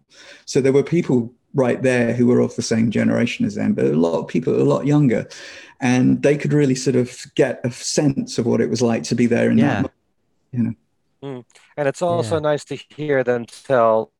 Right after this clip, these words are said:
Speaker 3: their side of the story instead of always hearing what John said or what Paul said about how
Speaker 2: Yeah.
Speaker 3: they first met and all. So, yeah. Um, we're gonna go around, and each of us are gonna ask you questions.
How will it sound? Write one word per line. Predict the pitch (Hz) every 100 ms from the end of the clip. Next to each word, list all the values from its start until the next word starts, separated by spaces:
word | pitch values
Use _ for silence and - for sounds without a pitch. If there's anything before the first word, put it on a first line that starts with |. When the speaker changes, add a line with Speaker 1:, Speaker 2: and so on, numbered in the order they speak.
| _
Speaker 3:
their | 117 165
side | 165 135 101
of | 95
the |
story | 90 104 85 85 87 104 _ _ _ _ -
instead | 107 113
of | 98 95 - - _
always | 113 104 101
hearing | - 101 98
what | 90 98
John | - 98 95
said | - 104
or |
what | 113 113
Paul | 147 170
said | 110 - _ _ _ _
about | 110 104 98
how |
Speaker 2:
Yeah. | 156 113
Speaker 3:
they |
first | 107 -
met | 101 92 _
and | 101
all. | 92 101 _ _ _ _ _ _ _
So, | - 95 101 - _ -
yeah. | 160 196 - _ _ _ - - - -
Um, | 139 143 139 139 139 139 -
we're | 135
gonna | 151 156
go | 151 156
around, | 151 151 160 175 220 208 - _ -
and | 135 123 120 117
each | 120 -
of | 123
us | 120
are | 135
gonna | 123
ask | 123 123 -
you | 123
questions. | 147 151 - 214 -